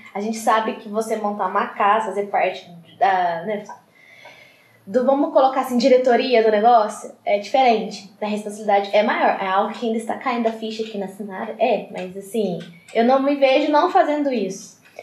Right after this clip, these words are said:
Então, quando ele mandou esse convite, eu, gente,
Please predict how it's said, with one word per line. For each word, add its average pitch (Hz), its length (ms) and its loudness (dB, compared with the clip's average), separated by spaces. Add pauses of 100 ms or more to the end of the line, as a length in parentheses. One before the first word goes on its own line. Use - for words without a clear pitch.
(120)
Então, 226 140 2
quando 226 180 4
ele 277 560 0
mandou 233 400 0
esse 226 240 2
convite, 233 680 -4
eu, 240 140 2
gente, 233 600 -2